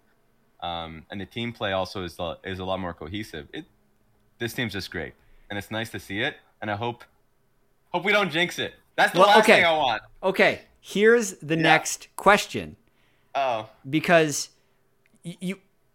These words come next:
Speaker 2: we inevitably have to do this whenever there is a new team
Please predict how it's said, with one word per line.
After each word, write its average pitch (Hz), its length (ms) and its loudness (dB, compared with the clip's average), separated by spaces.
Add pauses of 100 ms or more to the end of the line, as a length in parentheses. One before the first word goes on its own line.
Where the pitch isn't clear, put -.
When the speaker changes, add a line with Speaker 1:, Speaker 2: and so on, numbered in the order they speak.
(200)
Speaker 2:
we 180 200 0
inevitably 247 580 0
have - 360 0
to 170 100 -8
do 156 120 0
this 131 220 -4
whenever 156 260 -2
there 160 160 0
is 147 120 -2
a 143 100 0
new 143 340 -2
team 165 600 -2